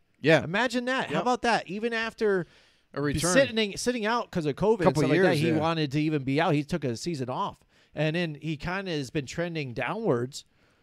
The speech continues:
Speaker 2: you know, year after year.
Speaker 1: Well, mind you, he
Speaker 2: And
Speaker 1: got cut, too.
Speaker 2: Yeah.
Speaker 1: Which
Speaker 2: And
Speaker 1: was surprising.
Speaker 2: and the even, and then you go back even further, that Super Bowl to where something happened with him and Bill
Speaker 1: Yep.
Speaker 2: Belichick, and
Speaker 1: Yep.
Speaker 2: where he was not
Speaker 1: Yeah.
Speaker 2: even playing. They put Rowe in,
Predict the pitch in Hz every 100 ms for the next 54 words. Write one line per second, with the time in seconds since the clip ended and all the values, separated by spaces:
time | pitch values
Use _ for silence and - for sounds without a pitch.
0 | _ 160 147 139 135 139 147 147 135 139
1 | 127 127 127 143 _ - 165 160 185 220
2 | 185 175 175 156 110 - 185 233 - -
3 | 190 233 170 170 233 190 - _ - 160
4 | 165 165 143 - 135 131 120 95 180 180
5 | 165 160 160 156 165 165 165 170 160 160
6 | 165 180 143 170 165 175 170 147 - 208
7 | 285 214 151 180 - _ 165 165 - 233
8 | 254 302 175 151 170 - 185 185 185 160
9 | - 220 226 226 220 233 233 202 185 175
10 | 214 175 151 190 220 269 - 165 147 165
11 | - 180 156 190 269 190 123 - 120 190
12 | 185 175 139 233 254 175 - _ - 170
13 | 190 175 127 139 220 277 175 135 156